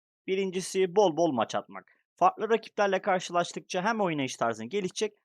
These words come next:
hem de farklı oynayış tarzları göreceksin. Kendini buna göre daha iyi bir oyuncu haline getireceksin. Ve ikincisi tabii ki de bol bol,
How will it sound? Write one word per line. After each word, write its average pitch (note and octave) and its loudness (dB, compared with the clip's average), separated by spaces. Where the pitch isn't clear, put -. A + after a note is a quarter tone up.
hem F3 0
de G3 0
farklı F3+ 0
oynayış D#3 0
tarzları A2 0
göreceksin. G2 -10
Kendini C#3 -4
buna C3+ -4
göre C3 -4
daha C#3 -2
iyi A2+ -10
bir A2+ -6
oyuncu G#2 -4
haline A2 -2
getireceksin. A2 -12
Ve F3+ -2
ikincisi D#3+ -4
tabii E3 0
ki A#2 -8
de A#2+ -2
bol D3+ 4
bol, G#2 -4